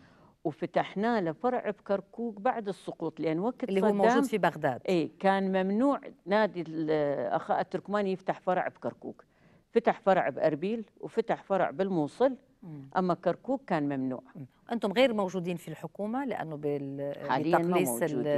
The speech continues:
Speaker 2: الميزانية لم يعد
Speaker 1: أي.
Speaker 2: هناك وزارة حقوق
Speaker 1: أي، بس
Speaker 2: إنسان
Speaker 1: إنما بقت
Speaker 2: في
Speaker 1: الميزانية.
Speaker 2: العراق.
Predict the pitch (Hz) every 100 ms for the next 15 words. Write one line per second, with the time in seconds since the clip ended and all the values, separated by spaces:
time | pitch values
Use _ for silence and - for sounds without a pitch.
0 | 139 139 139 131 143 160 156 156 170 160
1 | 156 170 175 147 170 160 156 151 - -
2 | 139 - - - 170 160 156 160 - -
3 | 160 143 202 - 165 202 247 - - 139
4 | - 131 139 180 151 156 160 208 254